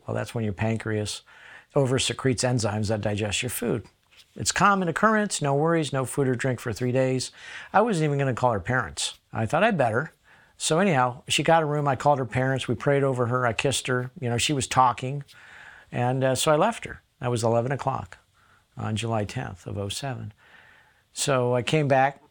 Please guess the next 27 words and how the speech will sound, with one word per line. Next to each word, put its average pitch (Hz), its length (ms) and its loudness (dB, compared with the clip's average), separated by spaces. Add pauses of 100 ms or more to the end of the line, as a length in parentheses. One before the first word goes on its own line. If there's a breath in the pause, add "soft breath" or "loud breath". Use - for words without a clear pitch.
got 123 180 4
off 120 200 -2
work 123 220 2
early 131 300 2
that 123 220 0
day 123 300 0
and 123 120 -4
came 120 180 -4
back 120 200 0
to 120 60 -8
the 110 80 -2
hospital 120 460 -2
at, 110 320 -8
uh, 113 240 -10
three 127 220 -4
o'clock, 139 540 -4
and 110 280 -8
I 107 100 -6
walked 117 360 2
in 143 100 2
her 131 100 2
room. 202 260 -2
Well, 120 120 2
her 147 80 4
room 202 180 2
was 240 160 0
empty. 311 400 -4